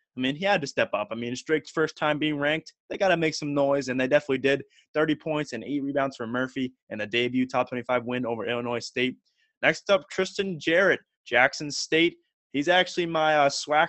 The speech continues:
player of the year, I believe, if I do recall. And, uh, he put up thirty-one points and thirteen rebounds. And Jackson State's actually four and oh now in swac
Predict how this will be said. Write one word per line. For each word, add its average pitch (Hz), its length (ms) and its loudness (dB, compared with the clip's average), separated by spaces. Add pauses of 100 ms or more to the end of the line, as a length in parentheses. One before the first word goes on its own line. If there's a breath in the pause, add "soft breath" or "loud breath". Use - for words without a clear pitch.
(140)
player 165 260 0
of 139 120 -4
the 143 100 -2
year, 165 240 0
I - 20 2
believe, 107 480 -6
if 104 80 -10
I 107 120 -2
do 113 160 -2
recall. 117 520 0 (260 soft breath)
And, 104 240 -2
uh, 104 120 -4
he 156 100 -6
put 190 140 0
up - 120 -2
thirty-one 170 360 0
points 165 360 -8
and 123 160 -10
thirteen 165 400 -2
rebounds. 110 520 -2
And 110 120 -8
Jackson 151 300 -2
State's 170 340 -2
actually 139 300 0 (100)
four 156 220 -2
and 151 80 -2
oh 160 140 0
now 113 240 -2
in 104 60 -8
swac 120 320 0